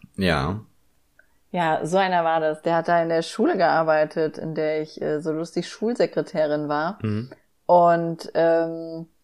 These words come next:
Speaker 2: ich musste Kaffee kochen.
Speaker 1: Oh.
Speaker 2: Manche wissen vielleicht, ich trinke keinen Kaffee. Der Herr, äh, der Herr hat aber sehr gerne Kaffee getrunken und hat auch großen Wert auf Kaffee gelegt. Und ich hab schon von vornherein gesagt, ich so, „Alter, lass das lieber nicht mich machen.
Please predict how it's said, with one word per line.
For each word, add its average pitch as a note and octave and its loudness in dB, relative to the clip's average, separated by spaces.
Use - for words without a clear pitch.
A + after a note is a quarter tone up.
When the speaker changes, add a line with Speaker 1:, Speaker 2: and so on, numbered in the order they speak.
Speaker 2:
ich - -8
musste F#3 -2
Kaffee G#3+ -4
kochen. D#3+ -8
Speaker 1:
Oh. E2+ 2
Speaker 2:
Manche F3+ 2
wissen F3+ 0
vielleicht, E3+ 0
ich F3 -10
trinke - 0
keinen - -4
Kaffee. - -8
Der E3+ 4
Herr, F3 4
äh, E3 0
der D#3 0
Herr D#3 0
hat E3 -2
aber D#3+ 2
sehr D#3+ 2
gerne G#3 4
Kaffee F#3+ -2
getrunken F3 -6
und F#3+ -2
hat F3 2
auch F3 0
großen F3 -4
Wert E3+ 0
auf - 0
Kaffee D#3+ -4
gelegt. E3 0
Und F#3 -4
ich G3+ 0
hab F3+ 0
schon F3+ -6
von F3+ -4
vornherein F#3 0
gesagt, F3+ -2
ich G#3+ -10
so, - -4
„Alter, - -2
lass F#3 -2
das D#4+ -8
lieber G#3 0
nicht G#3 -4
mich D#4+ -4
machen. E3+ -6